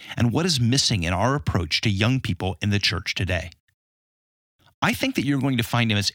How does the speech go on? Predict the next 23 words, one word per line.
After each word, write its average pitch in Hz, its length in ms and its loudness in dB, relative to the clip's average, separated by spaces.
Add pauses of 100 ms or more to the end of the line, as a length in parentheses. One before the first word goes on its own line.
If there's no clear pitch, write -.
(100)
interesting 160 540 -2
as 110 100 0
I 104 160 2
did 82 240 -6 (500)
and 131 200 4
realize 151 400 0
that - 80 -2
we 135 300 0
need 180 200 0
to - 160 -4
take 104 260 -2 (160)
what - 120 2
he 190 160 2
has 170 260 2
to 135 80 -2
say 87 320 2 (220)
very 156 480 2
seriously - 840 0 (340)
in 110 120 4
our 104 100 4
churches 98 400 0
and 98 120 0
homes. 85 420 -2